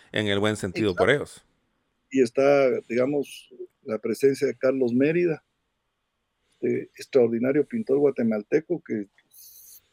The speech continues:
Speaker 2: se vuelve universal y hace la mayoría de su obra en México. Eh, y, pero ahí es,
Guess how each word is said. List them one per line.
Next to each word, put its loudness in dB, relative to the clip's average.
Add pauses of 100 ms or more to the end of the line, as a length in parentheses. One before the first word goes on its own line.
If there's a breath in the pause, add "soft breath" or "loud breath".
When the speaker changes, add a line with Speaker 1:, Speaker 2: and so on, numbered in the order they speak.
(180)
Speaker 2:
se -8
vuelve 4
universal 2 (520)
y -2
hace 2
la -2
mayoría 0
de 2
su -6
obra -4 (200)
en -12
México. -12 (2250)
Eh, -4 (200)
y, -10
pero 4
ahí 6
es, 4